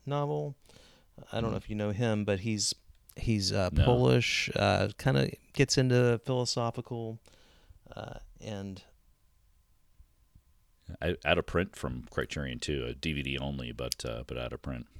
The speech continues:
Speaker 1: I said, uh, Alan Parker. It's Philip Kaufman now. <laughs> How could I forget
Speaker 2: Kaufman.
Speaker 1: that? Yeah.
Speaker 2: That's right.
Speaker 1: Uh,
Speaker 2: That's right.
Speaker 1: and it has, uh, Daniel Day-Lewis and, uh, Juliette Binoche. So,
Speaker 2: Binoche.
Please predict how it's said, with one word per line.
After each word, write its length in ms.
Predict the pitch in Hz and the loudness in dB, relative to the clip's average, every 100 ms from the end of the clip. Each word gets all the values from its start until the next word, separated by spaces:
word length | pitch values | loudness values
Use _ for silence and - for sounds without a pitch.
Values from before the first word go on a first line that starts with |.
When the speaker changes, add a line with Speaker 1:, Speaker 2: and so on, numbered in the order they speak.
| - | -2
Speaker 1:
I 100 | 127 | 2
said, 320 | - 135 120 | 6 4 8
uh, 240 | 113 107 101 - - | 8 8 6 -2 -4
Alan 220 | 113 107 | 0 0
Parker. 240 | 98 104 90 | 2 2 2
It's 140 | - | -4
Philip 260 | - 127 - | -2 -2 0
Kaufman 420 | - 95 - 90 | 2 2 0 -6
now. 180 | 82 107 | -2 -2
<laughs> 40 | - | 2
How 100 | 123 | 2
could 140 | 123 | 4
I 60 | 110 | 4
forget 340 | 78 78 107 | 4 4 4
Speaker 2:
Kaufman. 80 | - | 4
Speaker 1:
that? 240 | 95 - | 0 2
Yeah. 200 | 98 87 | 0 2
Speaker 2:
That's 240 | 92 - - | -2 -6 -12
right. 120 | 55 - - - | -12 -12 -18 -8
Speaker 1:
Uh, 40 | - | -4
Speaker 2:
That's 140 | 53 - | -2 -4
right. 140 | 62 - - - - _ - | -6 -8 -16 -20 -20 _ 2
Speaker 1:
and 160 | 127 | 4
it 60 | 120 | 8
has, 220 | 131 117 | 8 8
uh, 80 | 107 | 6
Daniel 300 | 101 104 113 | 8 6 8
Day-Lewis 640 | 113 107 98 98 101 - | 6 8 8 8 6 6
and, 220 | 90 90 95 | 2 2 0
uh, 120 | 92 | 0
Juliette 360 | 107 107 120 | 2 4 4
Binoche. 500 | 127 113 98 131 - | 6 8 8 6 2
So, 240 | - 92 92 | 0 4 6
Speaker 2:
Binoche. 420 | 95 - - | 6 2 -6